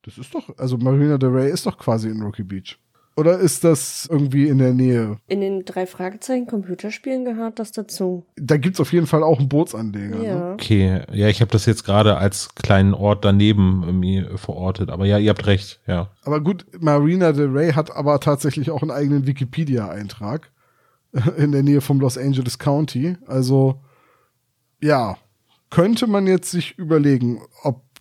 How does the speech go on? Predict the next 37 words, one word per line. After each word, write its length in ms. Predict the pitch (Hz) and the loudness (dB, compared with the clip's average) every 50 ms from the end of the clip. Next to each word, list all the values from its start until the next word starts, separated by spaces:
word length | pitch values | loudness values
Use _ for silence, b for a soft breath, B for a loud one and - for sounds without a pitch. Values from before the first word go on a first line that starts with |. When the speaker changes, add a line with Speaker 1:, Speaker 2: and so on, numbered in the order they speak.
| _ _ _ | _ _ _
Speaker 1:
das 180 | - 127 - | -6 -4 0
wirklich 280 | 143 135 139 - 127 127 | -2 -2 0 0 -2 0
Sinn 180 | 131 135 135 143 | 2 2 2 2
ergibt, 400 | 127 120 117 123 120 - _ - | 0 0 -2 -2 -4 -4 _ -2
dass, 440 | 120 117 113 - - - - - _ _ _ _ _ _ _ _ _ - | -2 -2 -2 -6 -8 -8 -10 -12 _ _ _ _ _ _ _ _ _ 2
hm, 300 | 151 160 147 123 104 - _ _ _ _ _ _ _ _ _ _ _ _ _ _ | 2 4 4 2 0 -4 _ _ _ _ _ _ _ _ _ _ _ _ _ _
ja, 180 | _ 185 262 320 | _ 0 0 0
vielleicht 220 | - 269 294 208 | 0 0 0 2
hast 160 | 208 196 - - _ | 2 0 -2 -4 _
du 60 | - | -2
recht. 140 | 147 113 - | -2 -2 -2
Vielleicht 240 | - 147 156 165 175 | 0 2 2 2 2
ergibt 220 | 170 160 160 156 | 2 -2 0 -2
das 120 | 160 147 - | -2 0 0
gar 120 | 170 156 | 0 0
keinen 200 | - 170 156 147 | 2 2 2 2
Sinn, 140 | 139 131 131 | 2 2 2
dass 160 | 120 113 123 | 2 0 -2
er 220 | 135 117 104 107 104 | -2 -4 -4 -6 -8
da 240 | - - 107 104 104 | -8 -6 -6 -6 -6
sitzt. 500 | 90 98 95 - - - - - - _ _ _ _ _ _ _ _ | -6 -8 -10 -10 -12 -16 -16 -16 -20 _ _ _ _ _ _ _ _
So, 240 | - 110 101 98 95 _ _ - | -10 -8 -8 -8 -10 _ _ -4
vielleicht 340 | 180 139 - - 165 160 160 | -4 -4 -2 0 0 0 2
fährt 200 | - 190 180 160 | 4 2 4 6
er 60 | 175 | 4
aber 140 | 165 156 165 | 4 4 2
auch 60 | 156 | 2
manchmal 260 | 151 160 156 - 160 156 | 4 2 2 4 2 2
mit 100 | 170 160 | 2 -2
dem 100 | 160 131 | -2 0
Bus 220 | 160 165 156 - | 0 0 2 0
auch 100 | 170 123 | -2 -2
einfach 480 | - 147 156 143 135 - 156 147 135 - b b b b b b b b b b b b b b _ _ _ _ _ _ _ _ _ | -2 -4 -6 -4 0 0 0 0 0 -4 b b b b b b b b b b b b b b _ _ _ _ _ _ _ _ _
in 100 | 180 156 | 2 2
die 80 | 165 | 2
große 320 | 147 151 147 156 135 - - | 2 2 2 2 2 2 -2
Stadt. 300 | - - 92 80 - | -8 -8 -8 -10 -10